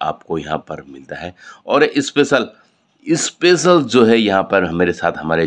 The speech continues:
जेठू वर्कर मैंने रखे थे एक दिन के लिए, लेकिन क्या करें, आधे दिन में ही भाग गए, क्योंकि इनको लगा बहुत आसान होगा ये काम करना। लेकिन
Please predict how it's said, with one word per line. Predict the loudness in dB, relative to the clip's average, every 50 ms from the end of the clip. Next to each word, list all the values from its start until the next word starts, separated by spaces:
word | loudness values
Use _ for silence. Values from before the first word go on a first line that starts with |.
| -4 -6 -10
जेठू | -8 -6 -6 -6 -6 -8 -8 -8 _ _ _ _ _ _
वर्कर | -6 -2 -2 -2 -2 0 -2 0 2
मैंने | 2 2 4 4 4 4
रखे | 2 2 2 0 -4
थे | -2 0 0 0 0 -2 -2
एक | -2 -2 0 0
दिन | 0 0 0 0
के | 0 2
लिए, | 2 4
लेकिन | 4 4 2 2 0 -2 -2 -4 -8 _ _ _ _ _ _ _ _ _ -4
क्या | -4 -4 -2
करें, | -2 -2 0 0 0 -2 -4 -4 -2
आधे | 0 0 0 2 0 0 0
दिन | -2 -4 -6 -4
में | -2 0 0 0
ही | 0 0
भाग | -2 -4 -6 _ _ _ -16 -8 -4 -2 0 0 -2 -4 -10 _ _ -20
गए, | -18 -16 -16 -16 -16 -18 -18 -20 _ _ _ _ _ _ _ _ _ -20
क्योंकि | -20 -20 -20 _ -12 -12 -12 -12 _ _ _ _ _ -20
इनको | -20 -20 -20 _ -16 -14 -12
लगा | -10 -8 -8 -8 -10
बहुत | -12 -12 -10 -6 -4 -4 -4 -6 -8 _ -8
आसान | -6 -6 -6 -6 -8 -4 -2 0 0 0 -2
होगा | -4 -6 -6 -4 -2 0
ये | 0 0 -2 -4 _ _ -16
काम | -10 -8 -6 -6 -6
करना। | -8 -10 -14 -12 -10 -10 -10 -12 _ _ _ _ _ _ _ -16
लेकिन | -10 -10 -10 -8 -8 -8 -8 -8